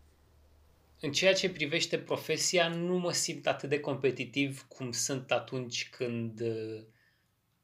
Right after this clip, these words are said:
j-, când joc sau când jucam tenis sau atunci când unul dintre elevi joacă tenis. Mă consider competitiv alături de jucători, de elevi,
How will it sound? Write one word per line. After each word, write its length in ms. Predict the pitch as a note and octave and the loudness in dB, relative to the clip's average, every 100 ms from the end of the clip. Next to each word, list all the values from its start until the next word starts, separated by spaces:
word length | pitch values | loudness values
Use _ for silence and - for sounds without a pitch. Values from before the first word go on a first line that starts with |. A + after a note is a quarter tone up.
| _ _ _ _ _ _ _ | _ _ _ _ _ _ _
j-, 360 | - C3 A#2+ A#2+ - | -6 -4 -4 -6 -4
când 340 | B2+ A#2+ A#2+ | -4 -2 -2
joc 300 | A#2 C3 A#2+ | 2 2 2
sau 200 | - G#2 | 0 0
când 160 | - A2 | -2 -6
jucam 440 | A2 - A#2 A2+ | -4 2 2 2
tenis 360 | - A2 G#2+ G#2+ | 0 2 2 0
sau 160 | A2 | 2
atunci 320 | G#2 - A#2+ | 0 -2 -4
când 180 | - A#2+ | -2 -2
unul 200 | A#2 B2 | -2 0
dintre 280 | A#2+ A2 A#2 | -2 0 2
elevi 280 | A2 A2+ G#2+ | 4 2 2
joacă 260 | A2 - | 2 2
tenis. 380 | A2+ - A2 G#2+ - - - - - _ _ _ _ | -2 0 0 -2 -8 -12 -12 -14 -18 _ _ _ _
Mă 200 | D3+ C#3+ | 4 4
consider 480 | F#3 F3+ F3 F3+ E3+ | 6 2 4 4 4
competitiv 1120 | E3 D3+ D3+ C#3+ B2 - C#3+ E3+ E3+ - - _ - | 2 2 2 0 -4 -2 -2 -2 -8 -14 -20 _ 4
alături 440 | B2+ C#3 C#3 D3 | 8 6 4 -2
de 440 | C3+ C3+ B2+ B2 A#2+ | 6 8 8 8 4
jucători, 640 | A#2 C3 B2+ A#2 B2+ D3 | 2 2 4 4 4 2
de 140 | C3+ A#2 | 2 2
elevi, 360 | G#2+ C3 - | 4 4 2